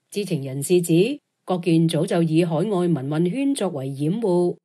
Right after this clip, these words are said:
喺民運同政界為北京收集歐洲嘅情報同決策計劃等。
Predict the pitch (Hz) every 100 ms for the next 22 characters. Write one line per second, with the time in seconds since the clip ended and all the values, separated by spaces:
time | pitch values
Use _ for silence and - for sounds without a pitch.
0 | _ _ _ - 277 349 160 156 170 175
1 | 143 143 147 196 202 202 202 185 175 175
2 | 175 277 311 302 294 294 277 175 175 277
3 | 269 220 170 151 143 185 202 202 - 156
4 | 127 143 196 180 185 185 180 165 165 170
5 | 151 185 285